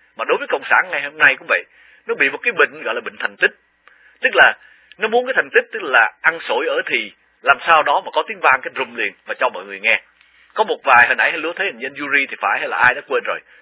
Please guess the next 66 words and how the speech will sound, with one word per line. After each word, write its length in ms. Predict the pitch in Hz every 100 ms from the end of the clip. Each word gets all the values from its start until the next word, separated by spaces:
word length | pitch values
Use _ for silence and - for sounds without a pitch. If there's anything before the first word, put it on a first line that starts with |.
| _
có 100 | 151
đánh 180 | 151 190
trong 160 | 160 127
diễn 100 | 151
đàn 220 | 110 98
á. 80 | 107 - - _ -
Tức 80 | 180
là 100 | 139
khi 160 | - 185
mà 120 | 151
nói 140 | 131 175
về 60 | 180
chuyện 280 | 113 110 110 _
mà 280 | 110 101
bất 200 | 90 95 -
bạo 80 |
động 220 | 113 92 -
thì 80 | 117
có 100 | 151
đánh 140 | 151
lên 140 | 196 151
cái 80 | 160
hàng 140 | -
câu 200 | - 135
mà 100 | 120
hai 100 | 104
Lúa 180 | 127 139
nhớ 180 | 156 139
mang 180 | 165 123
máng 260 | 123 139
là 160 | - 87 - - _
không 180 | 135 131
để 60 |
ý 140 | 123 151
là 100 | 104
ai 180 | 113
đó, 100 | 110 139
nhưng 100 | 127
mà 80 | 107
nói 100 | 131
rằng 120 | 139
là 160 | 104 95 - - _ _ -
có 100 | 196
những 200 | 175 160
tên 180 | 175 160
công 160 | 156
an 180 | 156 139
trong 140 | 139
nước 180 | 151 208
đã 180 | - 110 -
bị 180 | 98 101
giết 200 | 151 -
chết. 140 | 160 180 _ _ _ _ _ _ _
Cái 80 | -
điều 180 | 170 156
đó 100 | 180
đúng, 200 | 202 254 330 _ _ - _
có 100 | -
một 140 | 254 -
vài 180 | 156 143
tên 100 | 170
công 180 | 175 190
an 200 | 175 156
bị 140 | 117 117
giết 160 | 160
chết, 160 | - 170